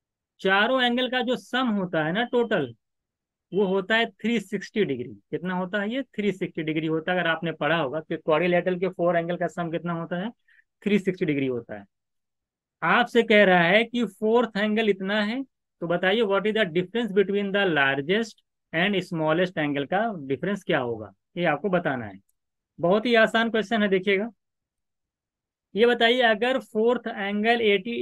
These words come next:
एट degree है, तो जो तीन angles बचे उनका sum कितना होगा? मैं पूछूं, एबीसी का sum कितना होगा? अगर डी कितना है? एटी एट,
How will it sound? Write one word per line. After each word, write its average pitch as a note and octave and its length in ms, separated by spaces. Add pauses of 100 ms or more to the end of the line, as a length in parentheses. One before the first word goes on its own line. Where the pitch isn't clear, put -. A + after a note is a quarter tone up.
एट A#3 140
degree G3 320
है, G3+ 180
तो A#3+ 140
जो F#3 320
तीन A3 400
angles G#3+ 380
बचे F3+ 260
उनका G#3 340
sum A3+ 240
कितना G#3 260
होगा? A#2+ 380 (340)
मैं D#3 120
पूछूं, F3+ 240
एबीसी G3 580
का G#3+ 140
sum G3+ 220
कितना F#3+ 260
होगा? C3 280
अगर E3+ 220
डी F#3 220
कितना G#3 340
है? A2 180 (500)
एटी D#3 300
एट, B2+ 280